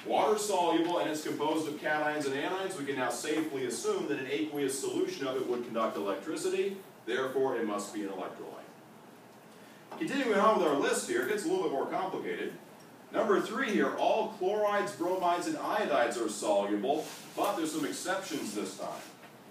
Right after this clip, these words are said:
So if your cation is silver one plus,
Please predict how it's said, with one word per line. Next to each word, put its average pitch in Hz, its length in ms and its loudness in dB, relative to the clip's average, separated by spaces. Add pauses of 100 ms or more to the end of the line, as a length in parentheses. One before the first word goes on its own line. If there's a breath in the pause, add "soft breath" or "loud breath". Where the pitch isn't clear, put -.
(180)
So 196 300 6
if - 60 2
your - 140 4
cation 170 640 4
is 127 240 0
silver 185 400 0
one 190 320 2
plus, - 580 0